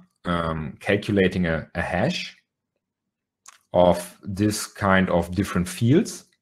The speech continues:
And most of them are implicitly part of the email.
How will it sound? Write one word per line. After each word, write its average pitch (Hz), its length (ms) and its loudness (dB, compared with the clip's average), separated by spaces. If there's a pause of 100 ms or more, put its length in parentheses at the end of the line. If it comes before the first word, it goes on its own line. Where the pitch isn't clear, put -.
(760)
And 98 280 4
most 135 280 6
of 107 160 2
them 117 280 6
are 95 380 2
implicitly 113 920 0
part 92 360 4
of 85 140 -4
the 87 160 -4
email. 127 420 2